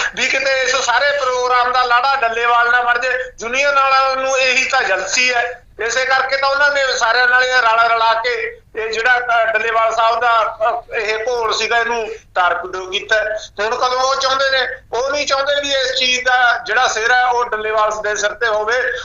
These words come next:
ਉਹ, ਉਹ ਤਾਂ ਇਸ ਚੀਜ਼ ਨੂੰ ਤਾਰਪੀੜੋ ਕਰਾਉਣਾ ਚਾਹੁੰਦੇ ਸੀ, ਉਹ ਆਪਣੇ ਮਨਸੂਬਿਆਂ ਦੇ ਵਿੱਚ ਕਾਮਯਾਬ ਹੋ ਗਏ। ਤੇ ਹੁਣ ਦੇਖੋ ਵੀ ਅਗਲੀ ਪ-, ਜਿਹੜੀ ਪਲੈਨਿੰਗ ਹੈ ਜਾਂ ਕਦੋਂ ਕੋਈ ਮੀਟਿੰਗ ਹੁੰਦੀ ਹੈ, ਉਹਦੇ ਤੇ ਕੀ ਫੈਸਲਾ ਲੈਂਦੇ ਆ ਡੱਲੇਵਾਲ ਸਾਹਿਬ, ਕੀ ਫੈਸਲਾ ਲੈਂਦੇ ਆ,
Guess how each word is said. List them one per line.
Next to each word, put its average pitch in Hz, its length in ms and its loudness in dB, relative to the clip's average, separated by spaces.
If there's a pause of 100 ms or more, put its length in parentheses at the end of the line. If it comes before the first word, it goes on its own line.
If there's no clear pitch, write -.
(120)
ਉਹ, 233 320 -6
ਉਹ 247 200 0
ਤਾਂ 277 140 4
ਇਸ 262 160 -2
ਚੀਜ਼ 247 160 -2
ਨੂੰ 254 140 -2
ਤਾਰਪੀੜੋ 240 540 0
ਕਰਾਉਣਾ 233 320 0
ਚਾਹੁੰਦੇ 233 300 -2
ਸੀ, 254 160 2 (320)
ਉਹ 233 80 -2
ਆਪਣੇ 247 280 2
ਮਨਸੂਬਿਆਂ 226 480 -2
ਦੇ 240 100 2
ਵਿੱਚ 233 180 -2
ਕਾਮਯਾਬ 214 480 0
ਹੋ 240 160 0
ਗਏ। 247 340 -4 (400)
ਤੇ 226 220 -2
ਹੁਣ 220 260 -2
ਦੇਖੋ 226 340 -2
ਵੀ 247 80 -2 (140)
ਅਗਲੀ 214 300 -4
ਪ-, 226 100 -6
ਜਿਹੜੀ 214 280 -6
ਪਲੈਨਿੰਗ 214 440 0
ਹੈ 220 100 0
ਜਾਂ 220 160 0
ਕਦੋਂ 214 280 -2
ਕੋਈ 208 140 -8
ਮੀਟਿੰਗ 190 340 -2
ਹੁੰਦੀ 202 360 -4
ਹੈ, 196 240 -6 (200)
ਉਹਦੇ 208 200 -4
ਤੇ 226 200 -4
ਕੀ 214 160 -2
ਫੈਸਲਾ 202 340 0
ਲੈਂਦੇ 202 220 -2
ਆ 214 40 2
ਡੱਲੇਵਾਲ 202 520 -2
ਸਾਹਿਬ, 214 280 0
ਕੀ 202 120 -8
ਫੈਸਲਾ 190 380 0
ਲੈਂਦੇ 196 260 -2
ਆ, 202 120 -2